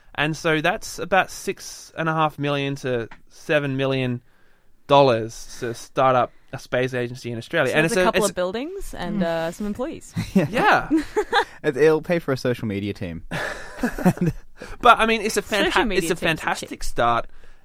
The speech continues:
Speaker 1: and it looks like that they wanna develop, they don't wanna do sort of planetary science, which I'm a little bit bummed about, but that's fine. But it's more, uh, developing s-, uh, s-,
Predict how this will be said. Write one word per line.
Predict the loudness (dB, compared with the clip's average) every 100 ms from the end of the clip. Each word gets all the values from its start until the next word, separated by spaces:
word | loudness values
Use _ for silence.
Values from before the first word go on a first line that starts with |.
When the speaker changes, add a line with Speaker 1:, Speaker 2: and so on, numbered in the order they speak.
| -6
Speaker 1:
and | 2 4 4 2 -2 -4 -10 -20 _ -2
it | -2 0
looks | -2 0
like | 2 2 2
that | -2 -2
they | -2
wanna | 0 -2
develop, | -4 -2 2 2 0
they | -2 0
don't | 0 -2
wanna | -2 -2
do | -2 -2 -4
sort | -8 -10
of | -8
planetary | -8 -10 -10
science, | -12 -12 -14 -14
which | -14
I'm | -8 -4
a |
little | 0 0
bit | 0
bummed | -4 -8 -6
about, | -8 -6
but | -2
that's | -2 -4
fine. | -10 -10 -10 -16 -20 -20 -2
But | 2 2
it's | 0
more, | -2 2 4 4 2 -4
uh, | -2 -2
developing | 0 0 0 -4 -8
s-, | -8 -10 -6
uh, | -4
s-, | -4 -8 -20 -10